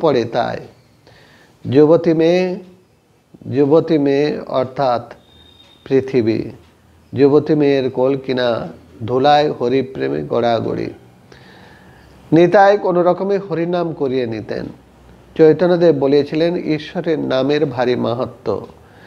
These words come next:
এই নাম মাহাত্ম্য আমরা যদি অন্যান্য শাস্ত্রেও দেখি, বৈষ্ণব শাস্ত্রে ও তার ভরি ভরি দৃষ্টান্ত আমরা দেখি। তাছাড়াও আমরা অন্যান্য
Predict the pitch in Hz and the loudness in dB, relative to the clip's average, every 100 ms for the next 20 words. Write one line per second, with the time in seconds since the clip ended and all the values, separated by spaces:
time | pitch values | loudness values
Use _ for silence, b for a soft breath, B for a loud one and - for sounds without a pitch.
0 | b b b 143 127 135 143 143 139 143 | b b b 0 2 2 2 2 2 0
1 | 131 - 139 127 123 123 - - 139 135 | -2 -2 -2 0 -2 -8 -12 -6 -2 0
2 | 127 127 127 131 135 131 131 127 135 123 | 0 0 0 0 0 0 -2 -2 -2 -2
3 | 120 - 131 123 117 113 120 - 131 131 | -2 -2 -2 0 -2 -4 -8 -8 -4 -4
4 | - 135 123 - 127 - - 131 123 - | -4 -6 -4 -2 -2 -2 -4 -2 -2 -4
5 | - B B B B - 127 131 123 120 | -10 B B B B -4 0 2 2 0
6 | 123 131 123 127 117 123 120 - 131 123 | 0 0 0 -2 -2 -4 -4 -8 -8 -8
7 | 123 127 113 120 117 113 110 - - - | -6 -6 -4 -6 -2 -4 -4 -8 -8 -12
8 | - B B B B B B _ 156 156 | -20 B B B B B B _ 2 2
9 | 190 180 170 143 143 156 - - _ _ | 4 4 4 4 0 -4 -10 -18 _ _
10 | _ _ _ _ _ _ _ _ 143 143 | _ _ _ _ _ _ _ _ -2 2
11 | 143 139 131 156 - - _ _ _ - | 6 6 4 0 -8 -16 _ _ _ -4
12 | 143 147 143 139 135 127 | -2 0 0 2 2 0